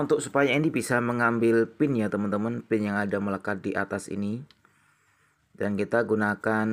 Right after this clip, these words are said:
eh, peniti atau mungkin semacam peniti ya teman-teman, atau penjepit kertas seperti ini.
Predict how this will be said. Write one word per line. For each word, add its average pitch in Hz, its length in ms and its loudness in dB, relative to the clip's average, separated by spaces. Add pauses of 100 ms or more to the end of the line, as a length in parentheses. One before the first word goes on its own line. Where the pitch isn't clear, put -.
(500)
eh, 104 600 -4 (100)
peniti 107 400 -2
atau 110 320 0
mungkin 135 800 -4 (1200)
semacam 117 1120 2
peniti 120 320 0
ya 117 80 2
teman-teman, 101 480 -2
atau 98 240 -4
penjepit - 560 -6
kertas 110 400 -2
seperti 95 320 -4
ini. 113 320 -4